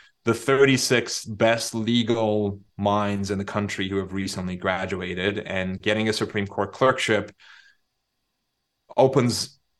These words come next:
basically every single door for you. Like, you can do whatever you want in the legal world once you have a Supreme Court clerkship. I had an interview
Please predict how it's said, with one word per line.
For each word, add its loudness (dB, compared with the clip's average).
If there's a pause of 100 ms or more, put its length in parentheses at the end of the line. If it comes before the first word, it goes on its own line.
(280)
basically 2
every 0
single -4
door -4
for -8
you. -12 (160)
Like, -2
you 0
can 4
do 4
whatever 4
you 0
want 0
in -6
the 0
legal -4
world 0
once -2
you -4
have -4
a -10
Supreme -10
Court -10
clerkship. -10 (920)
I 2
had 6
an 2
interview 0